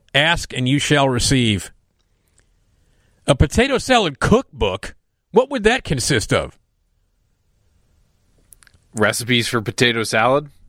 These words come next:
Speaker 2: It would be my first guess.
Speaker 1: Well,
Speaker 2: Yeah.
Speaker 1: or using potato salad in recipes?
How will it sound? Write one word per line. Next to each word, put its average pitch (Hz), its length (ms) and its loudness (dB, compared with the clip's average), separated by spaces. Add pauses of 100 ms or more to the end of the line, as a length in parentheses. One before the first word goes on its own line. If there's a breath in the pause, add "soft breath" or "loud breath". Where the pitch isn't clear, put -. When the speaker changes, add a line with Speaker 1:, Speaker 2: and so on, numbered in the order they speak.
Speaker 2:
It 110 100 -12
would 117 160 -4
be 117 120 2
my 107 140 4
first 139 280 4
guess. 92 300 -4 (1000 soft breath)
Speaker 1:
Well, 175 300 4 (280)
Speaker 2:
Yeah. 107 240 -10 (140)
Speaker 1:
or 185 240 6
using 196 340 0
potato 180 340 2
salad 180 360 2
in 151 100 -2
recipes? 202 600 0